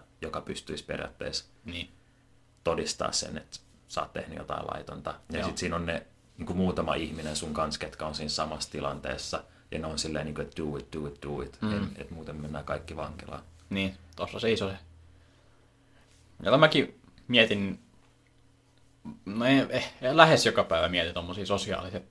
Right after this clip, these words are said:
Speaker 2: tilanteiden paineita ja tolleen. Ja siitä syystä mä,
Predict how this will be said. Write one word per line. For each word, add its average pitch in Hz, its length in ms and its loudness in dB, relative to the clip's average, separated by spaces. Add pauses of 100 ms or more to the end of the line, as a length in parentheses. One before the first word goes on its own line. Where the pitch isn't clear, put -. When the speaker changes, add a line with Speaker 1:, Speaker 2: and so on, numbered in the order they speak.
(120)
Speaker 2:
tilanteiden 92 560 2 (500)
paineita 92 520 6
ja 87 100 2
tolleen. 95 420 2
Ja 95 120 -4 (1080)
siitä 135 240 8
syystä 123 200 4
mä, 135 160 12